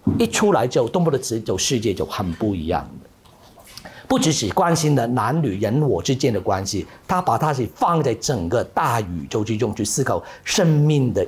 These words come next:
意义，这是后来啊会发展出来的一个，一个前奏了。好，我们看这个作品了。说：“今岁花时深院，尽欲东风清扬茶烟。但有绿苔芳草，柳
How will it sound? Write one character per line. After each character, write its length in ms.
意 100
义， 340
这 80
是 140
后 200
来 120
啊 160
会 100
发 240
展 160
出 140
来 160
的 100
一 140
个， 180
一 80
个 100
前 280
奏 240
了。 80
好， 200
我 60
们 100
看 180
这 80
个 60
作 160
品 200
了。 200
说 160
：“今 160
岁 160
花 340
时 240
深 320
院， 240
尽 220
欲 160
东 320
风 400
清 420
扬 380
茶 460
烟。 180
但 160
有 140
绿 240
苔 180
芳 260
草， 240
柳 200